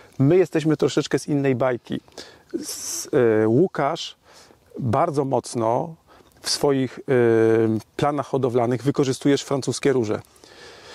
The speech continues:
E, mało tego, e, to, co mówiłem o tych drobnych kwiatach, e, ten, mm, ta tęsknota twoja za właśnie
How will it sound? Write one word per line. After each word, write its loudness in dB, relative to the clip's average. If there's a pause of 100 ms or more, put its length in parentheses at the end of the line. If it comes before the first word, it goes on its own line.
(280)
E, 4
mało 2
tego, 0 (440)
e, 2 (840)
to, 0
co -4
mówiłem 0
o -2
tych -2
drobnych -2
kwiatach, -2 (460)
e, 4 (680)
ten, 0 (120)
mm, -2 (560)
ta -2
tęsknota -2
twoja -2
za -4
właśnie -4